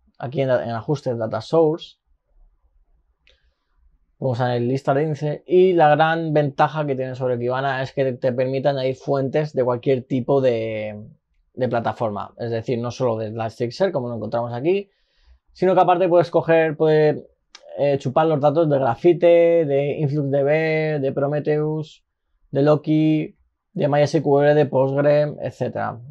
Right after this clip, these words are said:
De un largo etcétera que tenem-, que podéis ver aquí, o más eso en doc-, en su documentación. Nosotros en este caso tenemos un Elasticsearch, pues seleccionamos la fuente Elasticsearch, le vamos a llamar name, y lo que le vamos a pasar aquí en la U R L,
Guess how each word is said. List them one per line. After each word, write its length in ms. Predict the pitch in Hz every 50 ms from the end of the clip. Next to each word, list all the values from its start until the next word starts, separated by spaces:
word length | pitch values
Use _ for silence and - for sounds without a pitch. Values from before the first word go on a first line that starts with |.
| -
De 140 | - 123 127
un 120 | 139 143
largo 220 | 143 143 139 135 135
etcétera 400 | 131 - 135 - 151 151 147 139
que 100 | 135 123
tenem-, 340 | 123 120 123 127 123 - -
que 100 | 123 117
podéis 220 | 113 117 120 123
ver 120 | 123 127 120
aquí, 460 | 117 113 117 131 131 135 147 147 101
o 220 | 80 120 117 113 113
más 180 | 117 123 120
eso 260 | 127 123 120 131 131 -
en 120 | 117 120
doc-, 240 | 113 110 120 - -
en 100 | 127 123
su 80 | 113 120
documentación. 640 | 113 107 107 110 110 107 107 113 - - - - - 160 _ _ _ _ _ _ _ _ _ _ _ _ _ _ _ _ _ _ _ _ _ _ _ _ _ _ _ _ _ _ _ _ _
Nosotros 440 | - 110 143 143 139 123 147 139 135
en 60 | 139
este 200 | 135 127 - 147
caso 200 | 147 170 175 202
tenemos 300 | 156 143 135 135 139 127
un 80 | 123 135
Elasticsearch, 640 | 135 135 131 - - 139 131 - 202 214 233 - _ _ _ _ _ _ _ _
pues 200 | - - 117 120
seleccionamos 460 | 117 123 117 113 - 123 117 117 120 113
la 80 | 110
fuente 220 | - 123 117 110 107
Elasticsearch, 560 | 113 117 - 139 127 - - 190 - - _ _ _ _ _ _ _ _ _ _ _ _ _ _ _ _ _ _ _ - - _
le 80 | - 135
vamos 200 | 135 131 117 -
a 80 | 127 123
llamar 260 | 123 120 123 127 127
name, 380 | 135 160 180 190 190 185 - - -
y 140 | 202 208 214
lo 100 | 208 196
que 80 | 170
le 40 | 185
vamos 140 | 185 180 170
a 60 | 170
pasar 180 | 170 170 160 165
aquí 140 | 156 147 143
en 80 | 139
la 80 | 135 143
U 100 | 170 190
R 220 | 190 180 180 175
L, 320 | 175 175 185 202 214 226